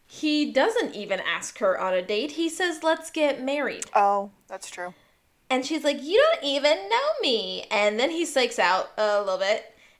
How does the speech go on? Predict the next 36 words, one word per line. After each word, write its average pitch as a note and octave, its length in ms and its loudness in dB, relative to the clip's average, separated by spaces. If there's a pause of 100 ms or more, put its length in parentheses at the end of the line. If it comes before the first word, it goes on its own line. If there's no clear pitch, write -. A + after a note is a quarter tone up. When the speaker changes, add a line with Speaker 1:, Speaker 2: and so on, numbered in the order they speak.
(120)
Speaker 1:
and G#3+ 140 0
he G#3+ 80 -2
says, G3 480 4
"Okay, B3+ 420 2
Jetta A3+ 320 8
girl, G#3+ 380 6
maybe A3 300 2
green, G#3 520 -4 (540)
backseat G#3+ 540 0
filled B3 540 4
with A3+ 160 4
empty A3+ 300 -2
pink A#3+ 360 -6
berry A3+ 260 2
cups." A3+ 720 -4
Speaker 2:
<laughs> - 60 -20 (600)
Speaker 1:
Um, G#3 320 6
she G#3+ 200 -6
drives G3+ 240 4
a F#3+ 40 2
black F#3 360 2
Jeep. E3+ 340 -6
She's - 240 -14
very F3+ 180 -2
proud F3 240 -2
of E3+ 60 -6
it, F3+ 300 -4
but G3 160 2
he's G#3 240 -12
dead B3+ 200 2
on A3+ 240 2
with G3 120 -12
the G#3 60 -14
pink F#3 200 -14
berry D#3+ 180 -8
cups, - 400 -16